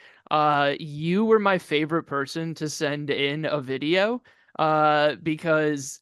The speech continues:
uh, I'm, like, I'm not gonna just steal away, like, I'm not gonna hide, uh, <laughs> or, like, take away the, the magic on it, but, like, the two shirt bit that you have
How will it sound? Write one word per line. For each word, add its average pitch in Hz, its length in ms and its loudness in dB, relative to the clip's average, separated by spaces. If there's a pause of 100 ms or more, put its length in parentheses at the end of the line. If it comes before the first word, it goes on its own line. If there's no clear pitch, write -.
(120)
uh, 143 560 0
I'm, 165 260 0 (140)
like, 170 220 0
I'm 165 120 0
not 156 160 0
gonna 151 340 -4 (180)
just 151 200 -10
steal 147 580 0
away, 143 340 0
like, 139 240 -4
I'm 151 140 -4
not 147 140 -2
gonna 156 200 0
hide, 143 440 -2
uh, 135 440 -4
<laughs> - 180 -4
or, 175 120 2
like, 156 200 -2
take 156 260 -2
away 151 240 2
the, 143 220 -4
the 147 120 -4
magic 143 440 -4
on 131 200 -4
it, 127 220 -10
but, 147 180 0
like, 151 240 0 (480)
the 170 340 0
two 196 340 0
shirt 160 480 -2
bit 196 320 -2
that 185 140 -2
you 190 160 -2
have 190 440 -2